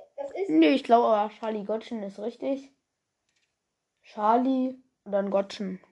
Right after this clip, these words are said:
Speaker 2: Oder Gottchen. Aber ich glaube eher Gottchen.
Speaker 1: Die unsichtbare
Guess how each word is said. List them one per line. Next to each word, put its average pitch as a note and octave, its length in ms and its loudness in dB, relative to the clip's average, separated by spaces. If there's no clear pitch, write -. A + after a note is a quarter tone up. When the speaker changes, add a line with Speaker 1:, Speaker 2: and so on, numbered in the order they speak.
Speaker 2:
Oder G3+ 280 2
Gottchen. G3 880 -2
Aber G3 100 -12
ich G3 100 -12
glaube G3 200 -8
eher G3+ 100 -6
Gottchen. - 580 -10
Speaker 1:
Die C#4+ 200 -20
unsichtbare E4 580 -12